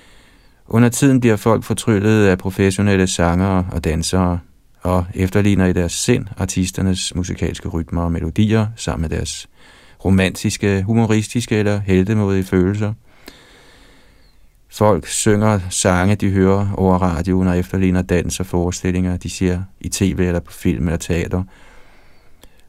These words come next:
hvor de trænger ind i artisternes følelser og kunst.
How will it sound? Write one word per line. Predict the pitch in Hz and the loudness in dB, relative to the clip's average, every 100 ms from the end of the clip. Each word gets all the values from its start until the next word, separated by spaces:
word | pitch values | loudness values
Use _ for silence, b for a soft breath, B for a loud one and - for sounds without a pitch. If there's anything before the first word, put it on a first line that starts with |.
| _ | _
hvor | 107 107 | 2 2
de | 107 107 104 98 | 2 0 0 -2
trænger | - 107 104 | 0 2 2
ind | 104 110 | 2 2
i | 120 | 2
artisternes | 98 - 107 101 117 107 92 | 2 0 -2 0 0 0 0
følelser | - 92 101 107 | 2 2 4 0
og | 95 | -4
kunst. | - 90 78 - - - | -2 -2 -2 -10 -14 -16